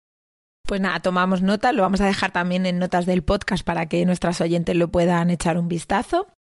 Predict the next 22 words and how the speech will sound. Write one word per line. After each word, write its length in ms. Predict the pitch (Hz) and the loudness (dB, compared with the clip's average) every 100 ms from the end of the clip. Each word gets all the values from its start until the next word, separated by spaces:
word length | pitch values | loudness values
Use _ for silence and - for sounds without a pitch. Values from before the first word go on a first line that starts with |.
| _ _ - | _ _ -8
Y 320 | 254 226 220 | -4 -2 0
luego 340 | 214 247 202 180 | 2 2 4 2
ahora, 260 | 202 185 | 2 2
de 120 | 170 175 | 0 -2
cara 200 | 202 226 | -2 0
a 20 | |
los 160 | 240 | -2
próximos 460 | - 233 - 220 202 | -2 -4 -2 -2 -2
meses, 340 | 175 160 151 - | -4 -6 -8 -6
¿un 200 | 247 254 | -2 0
área 320 | 233 220 185 | 0 2 0
de 120 | 185 185 | 0 0
mejora 560 | 196 - 202 226 359 453 - _ | 0 0 0 2 2 0 -4 _
o 200 | 208 196 | 2 4
algo 280 | 202 240 262 | 2 2 0
de 100 | 226 | 0
lo 80 | - | -2
que 100 | - | -2
te 100 | 233 | -2
gustaría 500 | 175 - 170 170 196 | -2 -4 -2 -2 -2
seguir 640 | 196 175 185 185 180 165 - | -2 -2 0 0 -2 -4 -6
aprendiendo? 880 | 175 175 165 160 160 170 160 156 | -4 -2 -2 0 0 -2 -4 -8